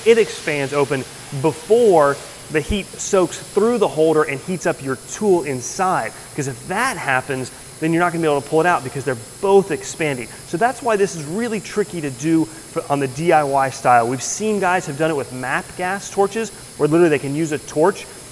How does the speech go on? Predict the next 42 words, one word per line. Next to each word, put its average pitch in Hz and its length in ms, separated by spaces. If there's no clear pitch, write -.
uh, 139 100
but 139 200
you've 160 80
gotta 190 200
heat 190 200
it 185 40
up 180 140
really 165 320
quickly, 190 480
and 208 280
you've 147 140
gotta 180 200
try 175 220
to 156 40
heat 165 280
it - 0
up 156 80
evenly 190 400
around 135 320
it. 110 80
That's 165 300
what 175 140
makes 156 240
it 143 80
nice 139 220
to 135 80
have 123 200
the 117 80
machine. 117 400
So 131 220
ready 156 200
to 170 60
pull 175 160
this - 160
tool 175 180
out, 196 300
hit 160 200
the 127 80
heat 170 200
button, 185 380
count 151 240
down. 120 640